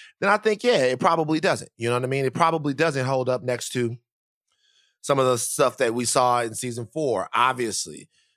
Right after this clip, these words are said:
Some of the stuff, obviously, season one, season three, season two. But to me, I enjoyed season five on the rewatch. I think maybe because I had lowered my expectations of what I was gonna see from it again,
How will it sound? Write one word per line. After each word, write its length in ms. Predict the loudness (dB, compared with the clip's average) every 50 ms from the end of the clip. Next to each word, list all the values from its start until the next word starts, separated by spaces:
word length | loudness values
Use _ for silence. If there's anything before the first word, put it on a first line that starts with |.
| _
Some 200 | -10 -6 -6 -4
of 60 | -4
the 60 | -4 -2
stuff, 260 | 0 0 0 0 0
obviously, 400 | 0 0 0 0 -4 -6 -8 -8
season 320 | -8 -8 -8 -6 -6 -4 -2
one, 260 | -2 -2 -2 -2 -4
season 300 | -8 -10 -10 -10 -10 -8
three, 240 | -6 -4 -4 -4 -4
season 280 | -6 -8 -10 -10 -10
two. 360 | -4 -2 0 0 0 0 -2 -6 _ _ _ _ _ _ _ _ _
But 380 | -4 0 2 2 2 2 0 _ _ _ _ _ _ _ _ _
to 100 | -8 -4
me, 440 | 0 0 2 2 2 0 -2 -4 -8 _ _ _ _ _ _ _ _ _ _ _ _ _
I 720 | 4 4 4 4 4 2 2 2 0 0 -2 -4 -6 -10 -14 _ _ -6
enjoyed 920 | -4 -4 -4 -6 -4 0 2 2 4 4 2 2 2 0 0 -2 -4 -8 -10
season 460 | -8 -6 -4 -4 -4 -4 -4 -6 -4 -2
five 460 | 0 0 2 0 0 -2 -4 -6 -10 _ _
on 220 | -4 -4 -4 -4
the 80 | -6 -8
rewatch. 640 | -6 -6 -6 -4 -2 -2 -2 -2 -4 -8 -12 -16 -16 _ _ _ _ _ _ _ _ _
I 80 | -8 -6
think 240 | -4 -4 -4 -4 -2
maybe 400 | 0 2 2 2 2 0 -2 -2
because 520 | -2 -2 0 2 2 2 2 0 -4 -6 -2
I 140 | 0 2 2
had 160 | 4 2 2
lowered 240 | 2 2 2 2 2
my 120 | 2 0 0
expectations 680 | 0 -2 -4 -6 -8 -6 -4 -4 -4 -4 -4 -6 -6
of 100 | -6 -4
what 140 | -2 0 0
I 60 | 0
was 120 | 0 -2 -4
gonna 180 | -6 -8 -6
see 260 | -6 -6 -4 -4 -4
from 180 | -4 -2 -2 0
it 80 | 0 -2
again, 400 | -2 0 0 0 -2 -2 -4